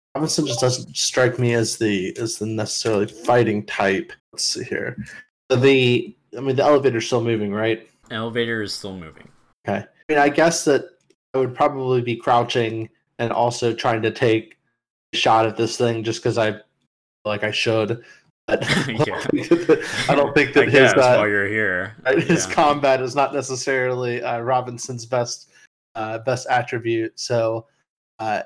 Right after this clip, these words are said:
Speaker 1: yeah, I guess I'm gonna go with,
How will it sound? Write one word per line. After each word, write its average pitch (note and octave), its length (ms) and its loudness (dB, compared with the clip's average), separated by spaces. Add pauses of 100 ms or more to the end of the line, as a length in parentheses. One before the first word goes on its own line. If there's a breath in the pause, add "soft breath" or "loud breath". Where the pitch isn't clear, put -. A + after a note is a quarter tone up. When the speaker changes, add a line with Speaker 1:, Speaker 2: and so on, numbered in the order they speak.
Speaker 1:
yeah, B2+ 540 0
I B2+ 100 -2
guess - 560 -2
I'm B2+ 160 -2
gonna C3 200 0
go B2+ 320 2
with, A#2+ 260 0